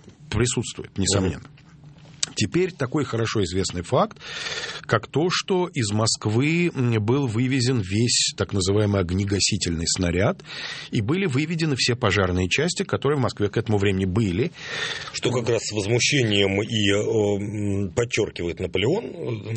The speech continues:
Speaker 1: Совершенно верно, да. С другой стороны, сейчас пишут о том, что сто ржавых труб, эм, в общем, может, и не могли сыграть решающую роль при том масштабе пожара, который, э, разгорелся удастся. Но, с другой стороны, сам,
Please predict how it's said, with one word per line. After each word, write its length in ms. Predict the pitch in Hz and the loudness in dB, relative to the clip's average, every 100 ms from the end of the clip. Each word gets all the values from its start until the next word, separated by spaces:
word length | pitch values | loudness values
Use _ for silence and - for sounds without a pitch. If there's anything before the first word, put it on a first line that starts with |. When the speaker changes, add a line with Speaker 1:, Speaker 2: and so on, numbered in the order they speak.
| 113 | 0
Speaker 1:
Совершенно 520 | 147 175 269 285 254 | 2 2 2 2 2
верно, 300 | 110 73 92 | 0 -2 -4
да. 220 | 104 90 - - - - | -2 -2 -6 -16 -10 -2
С 140 | 104 | 0
другой 320 | 131 185 269 | 0 0 0
стороны, 440 | - 185 185 156 95 | 0 0 0 0 -2
сейчас 380 | - 107 185 - | -2 0 0 -2
пишут 400 | 196 185 156 139 | -2 0 0 0
о 60 | 135 | 0
том, 220 | 180 165 | 0 0
что 460 | - 147 135 127 | 0 2 2 2
сто 260 | 123 - 151 | 0 0 0
ржавых 440 | 120 135 123 117 | 2 2 2 0
труб, 340 | - 156 151 - | -2 -2 -2 -4
эм, 800 | - 117 113 113 107 107 110 107 | -2 2 2 2 2 2 2 4
в 100 | 107 | 2
общем, 320 | 131 - 120 | 2 2 2
может, 760 | 117 113 110 107 107 123 113 - | 2 2 2 0 2 2 2 0
и 300 | 110 104 98 | 2 2 2
не 180 | 104 120 | 2 4
могли 360 | 139 135 131 | 2 2 0
сыграть 440 | 95 127 113 104 - | 0 0 2 2 0
решающую 560 | 107 - 101 95 113 | 0 2 2 2 2
роль 200 | 123 147 - - - - - | 2 2 -4 -12 -12 -12 -4
при 120 | 123 | -2
том 240 | 120 131 110 | 0 0 0
масштабе 460 | 104 - 110 95 | 0 0 0 -2
пожара, 420 | 95 107 117 156 143 | 0 0 2 2 0
который, 480 | 101 - 113 110 - - - - - | -2 0 2 2 0 -10 -12 -10 -2
э, 40 | 110 110 107 | 2 4 6
разгорелся 520 | 113 113 139 123 87 - | 4 4 2 0 -2 -2
удастся. 60 | |
Но, 480 | 104 120 120 120 117 | 0 4 4 4 2
с 80 | 98 | 2
другой 260 | 117 180 | 2 2
стороны, 300 | 190 202 185 139 | 0 -2 0 0
сам, 340 | - 127 135 | 2 2 0